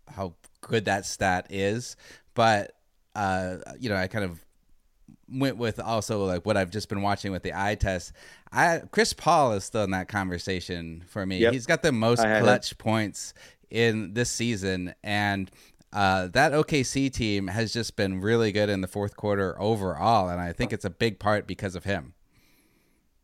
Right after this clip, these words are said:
Speaker 2: Yeah, no, I, I, I had C P three right there. I was considering putting C P three in that same tier with, um,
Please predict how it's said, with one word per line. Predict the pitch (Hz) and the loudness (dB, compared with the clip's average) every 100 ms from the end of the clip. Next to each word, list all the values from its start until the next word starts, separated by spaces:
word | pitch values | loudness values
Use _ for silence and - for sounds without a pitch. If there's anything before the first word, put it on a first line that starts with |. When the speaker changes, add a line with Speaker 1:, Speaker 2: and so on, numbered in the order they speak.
| _ _ _ _ _ | _ _ _ _ _
Speaker 2:
Yeah, | 127 135 87 | 4 4 4
no, | 120 123 | 2 2
I, | 98 110 | 4 2
I, | 107 120 120 123 | 4 2 4 4
I | |
had | 131 123 | 4 2
C | - 131 | 0 -2
P | 127 | -2
three | 117 120 113 | -2 0 0
right | 95 113 120 | 2 2 2
there. | 113 113 113 101 | 4 6 6 4
I | 113 | 4
was | 135 131 | 4 2
considering | 131 113 131 123 113 | -2 0 2 2 0
putting | 123 117 107 | 0 -2 -2
C | 127 | -4
P | 110 120 | -2 -2
three | 113 117 | 0 2
in | |
that | 107 104 | 2 0
same | - 113 107 | 0 0 0
tier | - 113 113 107 | -2 2 6 6
with, | 98 101 95 110 | 6 4 4 2
um, | 95 95 92 87 | 4 4 0 -8